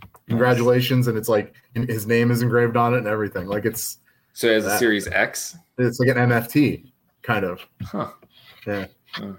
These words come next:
Speaker 2: not really.
Speaker 1: <laughs> It's pretty cool, though. It's different.
Speaker 2: Yeah,
Speaker 1: It's like,
Speaker 2: totally.
Speaker 1: wow. I mean, because, like,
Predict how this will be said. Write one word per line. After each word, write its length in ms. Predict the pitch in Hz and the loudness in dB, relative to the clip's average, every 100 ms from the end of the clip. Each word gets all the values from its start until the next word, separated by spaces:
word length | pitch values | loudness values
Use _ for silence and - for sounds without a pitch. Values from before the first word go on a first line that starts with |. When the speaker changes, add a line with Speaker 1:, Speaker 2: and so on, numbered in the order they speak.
| 117 | -18
Speaker 2:
not 220 | - 95 85 | -12 -10 -8
really. 240 | 80 73 92 - _ - - | -10 -10 -12 -12 _ -14 -6
Speaker 1:
<laughs> 100 | 127 127 - - - - - - - | -4 -6 -8 -14 -14 -18 -18 -18 -10
It's 160 | - - | -8 0
pretty 160 | - - | 0 4
cool, 180 | 262 | 2
though. 240 | 208 123 120 | 2 2 4
It's 180 | 170 165 | 2 2
different. 320 | 247 175 120 | 0 2 4
Speaker 2:
Yeah, 160 | 120 | 4
Speaker 1:
It's 80 | 156 | 4
like, 120 | 180 | 4
Speaker 2:
totally. 140 | 156 208 | 4 2
Speaker 1:
wow. 180 | 180 135 | 2 2
I 80 | 143 | 2
mean, 140 | 156 - - - | 0 -4 -10 -2
because, 220 | 196 165 | 0 4
like, 320 | 175 160 - | 2 2 -4